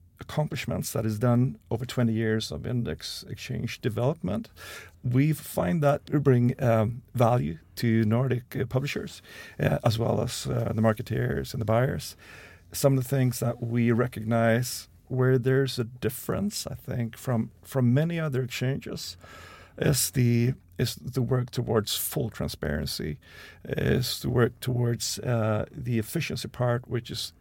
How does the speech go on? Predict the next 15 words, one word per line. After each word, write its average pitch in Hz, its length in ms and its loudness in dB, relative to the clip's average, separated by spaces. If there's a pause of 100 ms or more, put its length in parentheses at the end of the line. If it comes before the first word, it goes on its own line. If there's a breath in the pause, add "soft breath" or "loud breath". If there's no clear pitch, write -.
increasingly 131 800 -2
important, 135 600 -4 (480 loud breath)
uh, 117 300 2 (400)
and 143 160 2
also - 540 0
adding 135 300 2
on 123 80 0
top 123 260 -6
of 120 140 -2
that 113 280 2 (300)
how, 117 520 2
how 120 220 2
Index 120 720 0 (480 loud breath)
and 113 200 8
other, 202 320 8